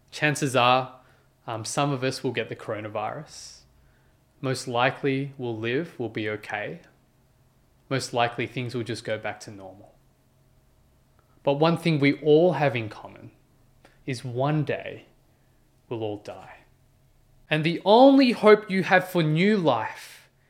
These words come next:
is the empty tomb, where death itself is destroyed through Jesus, who died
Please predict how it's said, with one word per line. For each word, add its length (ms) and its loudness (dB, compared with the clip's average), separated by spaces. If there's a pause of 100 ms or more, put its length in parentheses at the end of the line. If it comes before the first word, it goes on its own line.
(180)
is 140 -4
the 200 -4
empty 300 -10
tomb, 340 -20 (800)
where 140 6
death 340 6
itself 640 4
is 160 0
destroyed 560 0
through 300 4
Jesus, 440 0
who 160 -2
died 680 -4